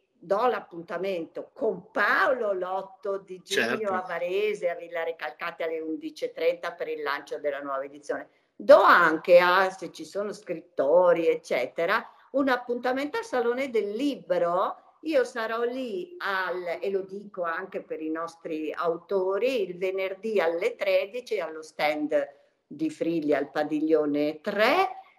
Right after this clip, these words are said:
Speaker 1: dove ci saranno gli autori, e la faccio rivedere Paolo,
Speaker 2: Certo.
Speaker 1: dell'antologia che raccoglie i venti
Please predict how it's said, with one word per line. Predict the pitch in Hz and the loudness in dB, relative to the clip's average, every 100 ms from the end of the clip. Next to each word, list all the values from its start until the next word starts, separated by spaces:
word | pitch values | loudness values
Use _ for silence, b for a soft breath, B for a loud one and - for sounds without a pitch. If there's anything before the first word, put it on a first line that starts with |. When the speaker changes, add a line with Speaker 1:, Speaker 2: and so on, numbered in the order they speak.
| B | B
Speaker 1:
dove | - 202 247 202 196 | 8 12 12 12 2
ci | - | -6
saranno | 196 226 254 220 196 | -12 -8 -8 -8 -6
gli | 202 | -4
autori, | 285 294 - - 294 277 226 190 185 | -4 -4 -8 4 6 6 4 2 0
e | 175 | -4
la | 185 | -4
faccio | 175 190 - 214 | -8 -10 -6 -6
rivedere | 208 220 226 247 240 | -4 -2 0 0 -2
Paolo, | 254 247 226 208 196 185 185 180 | -4 -4 -2 -4 -4 -4 -6 -6
Speaker 2:
Certo. | 185 180 151 117 - 220 | 6 8 8 6 -4 -12
Speaker 1:
dell'antologia | 190 190 185 254 247 196 | -8 -10 -10 -6 -2 -2
che | - | -6
raccoglie | 175 - - 190 185 170 170 | -12 -14 -10 -6 -4 -4 -8
i | 170 | -4
venti | 170 180 - - 165 165 | -4 -4 -10 -10 -6 -6